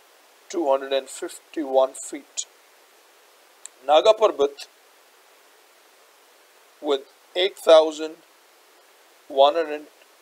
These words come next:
and twenty-five meters, mean twenty-six thousand six hundred and fifty-seven me-, feet in the Himalaya,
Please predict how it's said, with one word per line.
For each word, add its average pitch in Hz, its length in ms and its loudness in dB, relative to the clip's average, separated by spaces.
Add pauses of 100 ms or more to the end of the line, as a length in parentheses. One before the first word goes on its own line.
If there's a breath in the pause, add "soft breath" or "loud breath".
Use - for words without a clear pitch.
and 127 440 -2
twenty-five 131 720 2
meters, 165 480 -10 (1080)
mean 127 220 -12 (580)
twenty-six - 680 -10 (140)
thousand 156 520 4 (1000)
six - 520 -8
hundred 143 340 -4 (340)
and 147 180 -8
fifty-seven 143 840 -6
me-, 135 160 -12 (600)
feet - 480 -14 (560)
in 135 180 -12
the 127 120 2
Himalaya, 139 640 2